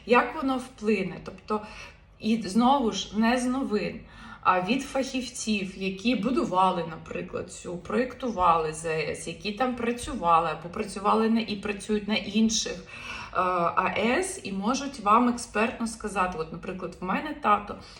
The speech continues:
ліквідатор, е, Чорнобильської, е, е,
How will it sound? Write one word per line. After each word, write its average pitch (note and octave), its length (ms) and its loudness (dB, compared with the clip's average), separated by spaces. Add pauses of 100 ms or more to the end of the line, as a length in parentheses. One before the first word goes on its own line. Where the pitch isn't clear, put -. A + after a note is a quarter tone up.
ліквідатор, G3+ 600 -2 (480)
е, F#3+ 280 -2
Чорнобильської, F3+ 880 -4
е, D#3 180 0
е, - 440 -2